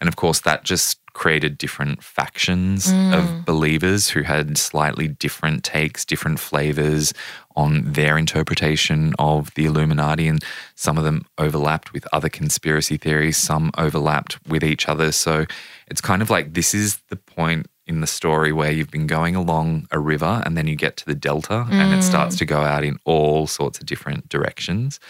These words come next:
Speaker 1: But one of the major paths that it took in the nineties was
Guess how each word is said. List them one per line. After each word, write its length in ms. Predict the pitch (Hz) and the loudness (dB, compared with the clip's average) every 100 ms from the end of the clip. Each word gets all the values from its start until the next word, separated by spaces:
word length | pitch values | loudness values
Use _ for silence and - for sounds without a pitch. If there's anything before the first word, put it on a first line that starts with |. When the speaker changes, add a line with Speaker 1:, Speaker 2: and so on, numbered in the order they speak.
| - - - | -20 -20 -8
Speaker 1:
But 120 | - 85 | -2 2
one 140 | 98 | 4
of 60 | 117 | 4
the 80 | |
major 720 | 98 90 80 82 82 82 78 - - | 4 4 4 2 0 0 0 -2 -8
paths 560 | - 76 73 73 - - | -2 2 2 0 -4 -4
that 180 | 76 | -4
it 120 | - - | -4 -6
took 540 | - 76 - - - _ - | -2 -2 -2 -12 -20 _ -2
in 140 | 76 | 0
the 80 | 71 | 2
nineties 840 | 73 73 76 - - - 85 - - | 2 2 0 -2 -4 -2 0 -2 -2
was 560 | 78 76 73 73 - | 0 2 2 2 0